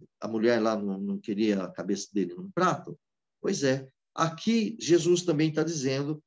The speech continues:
a mesma coisa. "E assim farão, também eles farão com o Filho do Homem." Vão matar e vão fazer o Filho do Homem padecer. Quer dizer, o Cristo padecer.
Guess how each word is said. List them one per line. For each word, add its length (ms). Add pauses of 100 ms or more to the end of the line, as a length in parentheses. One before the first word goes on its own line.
(220)
a 120
mesma 460
coisa. 220
"E 80
assim 420
farão, 540
também 560
eles 300
farão 460 (1040)
com 160
o 60
Filho 320
do 120
Homem." 360 (640)
Vão 300
matar 580 (1040)
e 80
vão 160
fazer 440
o 60
Filho 280
do 80
Homem 260
padecer. 560
Quer 100
dizer, 320
o 220
Cristo 460
padecer. 580